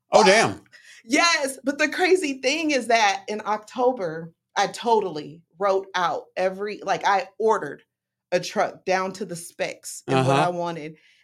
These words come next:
Speaker 2: And it was just sitting there hanging out in my email and get the truck ordered.
Speaker 1: What thing, one thing I used to do and still do, this is literally just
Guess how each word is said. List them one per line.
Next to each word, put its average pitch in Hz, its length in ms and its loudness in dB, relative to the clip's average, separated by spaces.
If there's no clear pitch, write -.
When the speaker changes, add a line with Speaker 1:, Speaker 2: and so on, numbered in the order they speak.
Speaker 2:
And 254 80 0
it 427 80 -2
was 480 80 -2
just 587 260 -6
sitting 240 320 -2
there 254 240 -2
hanging 220 300 -6
out 247 160 -4
in 247 80 -2
my 254 200 -6
email 202 680 -6
and 180 380 -10
get - 180 -14
the 214 60 -8
truck 311 280 -12
ordered. 165 380 -12
Speaker 1:
What 175 340 0
thing, 180 300 0
one 156 160 0
thing 160 180 -4
I 156 120 -2
used 156 360 -8
to 139 80 -10
do 123 160 -4
and 135 220 -4
still 196 340 -4
do, 120 260 -4
this 147 360 -4
is 151 200 -6
literally 135 720 -2
just 139 380 -6